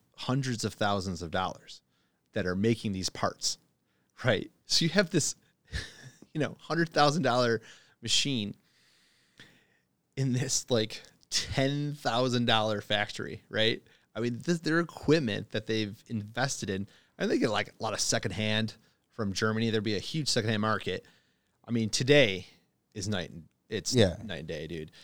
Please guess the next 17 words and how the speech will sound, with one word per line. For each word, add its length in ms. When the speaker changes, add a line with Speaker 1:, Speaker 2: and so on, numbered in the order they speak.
Speaker 1:
That 240
from 220
what 340
I 480
saw 360
starting 440
off 420
to 120
today, 760
like, 260
I 40
mean, 160
it's, 420
they've 680
totally 400
doubled 320
down. 560